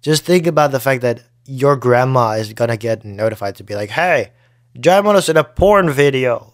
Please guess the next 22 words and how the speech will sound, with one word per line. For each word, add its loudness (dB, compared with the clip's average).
You -2
can -2
go 2
to -2
this 0
website -2
to -8
see -2
the -2
porn -2
and -4
see -6
him -4
fuck -6
a -4
girl." 0
Like, -6
what -6
the -2
fuck? -4
I 2
do 0